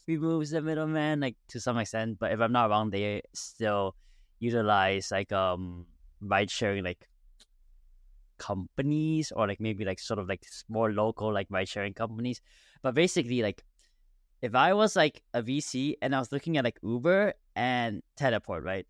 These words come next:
I wouldn't say, like, Teleport is price gouging users less. I think if I put my V C hat on, I'll be like, "Congratulations, you've made, like, a less profitable version of Uber." <laughs> Like, why would I want that? <laughs> Right? <laughs> Um, uh,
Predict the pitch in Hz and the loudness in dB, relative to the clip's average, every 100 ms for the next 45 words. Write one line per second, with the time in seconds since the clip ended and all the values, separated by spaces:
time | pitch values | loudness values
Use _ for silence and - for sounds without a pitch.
0 | - 131 156 175 175 - - 123 131 120 | -2 0 2 0 -2 -4 -2 0 2 0
1 | 104 - _ _ _ _ _ _ 135 127 | -2 -6 _ _ _ _ _ _ -2 -2
2 | 120 123 113 - - 110 107 - 98 98 | 0 0 0 -4 -4 0 0 0 -2 -2
3 | 95 85 90 87 85 - 85 82 - - | -4 -6 -6 -8 -12 -8 -6 -6 -8 -4
4 | 107 151 151 139 127 139 120 87 107 107 | -2 0 0 2 0 0 -2 -2 -4 -4
5 | 131 135 123 139 147 - 104 98 110 82 | -2 2 4 4 2 0 0 0 -2 -4
6 | - _ _ _ _ 110 101 117 110 92 | -6 _ _ _ _ -6 -2 0 0 -2
7 | 101 - 65 - - - - 101 104 113 | -2 -4 -10 -12 -18 -18 -10 -8 -2 0
8 | 117 107 - _ _ _ _ 110 90 104 | 2 0 -4 _ _ _ _ -2 2 0
9 | - - 101 - 104 95 95 90 92 95 | 0 0 0 2 -2 0 -2 0 -2 -2
10 | 95 82 - 98 - _ - - - 107 | -4 -6 -8 -8 -10 _ -8 -6 -6 0
11 | 113 160 175 147 98 80 92 117 101 90 | 2 4 2 0 0 0 0 -2 -4 -12
12 | - _ _ _ _ 302 285 240 - 117 | -14 _ _ _ _ -12 -12 -8 0 2
13 | 123 - - 151 - 185 - _ _ _ | 0 -2 0 0 -2 -16 -20 _ _ _
14 | _ _ _ 92 | _ _ _ -6